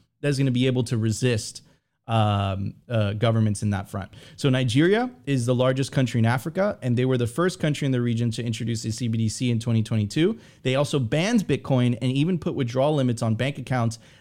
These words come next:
attempting to convert deposits into the central bank digital currencies. Surprise, s-, something surprising happened next. Um, only point three five percent of Nigerians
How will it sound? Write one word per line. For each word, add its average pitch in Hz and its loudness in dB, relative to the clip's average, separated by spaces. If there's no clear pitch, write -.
attempting 160 0
to 170 -4
convert 135 0
deposits 120 -2
into 110 0
the 117 -4
central 107 -6
bank 98 -6
digital 107 -6
currencies. - -2
Surprise, 131 0
s-, 120 -10
something 139 2
surprising 175 0
happened 117 0
next. - -4
Um, 107 2
only 160 6
point 165 0
three 185 2
five 123 0
percent 120 0
of 113 -2
Nigerians 107 2